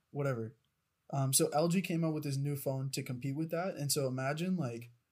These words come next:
imagine, like, a regular phone, right? And then you can flip the top portion of the, the phone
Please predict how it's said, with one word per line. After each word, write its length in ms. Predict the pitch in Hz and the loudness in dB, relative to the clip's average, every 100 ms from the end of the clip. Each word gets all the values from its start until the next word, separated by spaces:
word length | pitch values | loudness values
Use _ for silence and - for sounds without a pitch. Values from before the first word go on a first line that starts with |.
| _ | _
imagine, 400 | 147 143 160 190 | 0 4 6 6
like, 160 | 190 160 | 4 4
a 60 | 143 | 2
regular 340 | 139 147 139 | 2 2 0
phone, 340 | 127 127 117 | 0 -2 -2
right? 300 | 113 117 139 - _ _ _ - | -4 -4 -6 -10 _ _ _ -2
And 160 | 147 | 0
then 120 | 143 | 2
you 100 | 147 160 | 0 2
can 160 | 170 | 0
flip 500 | - - - 160 214 - | 0 -6 0 2 2 0
the 120 | 147 | -4
top 540 | 135 - 135 160 180 _ _ _ _ _ - | -4 -2 0 0 -4 _ _ _ _ _ -2
portion 440 | 147 156 - 170 | 0 2 0 -2
of 200 | 139 131 | -2 -2
the, 400 | 131 123 123 123 - | -2 -2 -4 -10 -8
the 100 | 139 | -8
phone 460 | - 131 131 175 | -6 -2 0 0